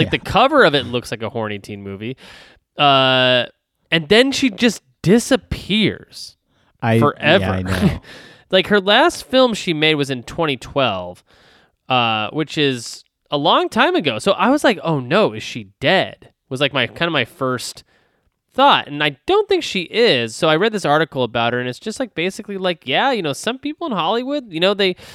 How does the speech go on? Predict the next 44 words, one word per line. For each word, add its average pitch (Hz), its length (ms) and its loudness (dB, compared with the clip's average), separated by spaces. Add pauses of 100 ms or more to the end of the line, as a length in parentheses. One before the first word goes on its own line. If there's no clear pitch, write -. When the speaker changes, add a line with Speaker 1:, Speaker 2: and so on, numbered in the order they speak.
(680)
Speaker 2:
they 170 100 2
kinda 208 400 0
make 151 340 0
it, 254 240 4 (240)
but 151 160 -2
then 160 380 -2 (100)
in 151 60 -6
order 180 160 0
to 175 80 -2
stay, 143 560 -2
like, 123 500 -4 (560)
where 127 140 -8
you 120 160 -6
have 127 200 -2
a 123 60 -8
career, 113 460 -6
you 160 120 -2
gotta 170 220 0
really 160 300 -2
work 110 420 -8
at 123 220 -2
it. 175 120 -2
And 131 140 -12
some 107 160 -12
people 160 400 -10 (140)
just 156 280 -6 (760)
don't 123 220 -2
end 147 160 0
up 139 120 -8
doing 113 340 -6
that, 165 220 0
and 151 140 -4
they 151 140 0
end 135 320 -6
up 160 100 -4
kinda 156 200 -2
just - 160 -10
falling 120 460 -4
away. 180 360 2
And 117 80 -2
it 117 60 -6
was 123 160 -6
like, 123 200 -2
wow, 127 400 0